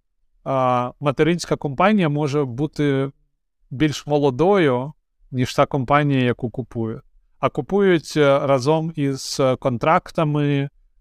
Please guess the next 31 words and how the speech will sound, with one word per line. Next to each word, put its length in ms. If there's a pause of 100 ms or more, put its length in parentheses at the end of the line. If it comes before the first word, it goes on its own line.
разом 720
з 80
проектами, 640
які 280
виконуються, 960
і 420 (420)
вони 220
зазвичай 560
не 100
лише 300
не 140
закінчуються, 1120
а 280 (160)
навпаки 500
можуть 360
набувати 600
нових 340
фарб, 360
е, 1120
з 80
точки 340
зору, 400 (320)
"А 80
що 200
ще 260
ми 120
можемо 400
для 140
вас 180
зробити 560
тепер 460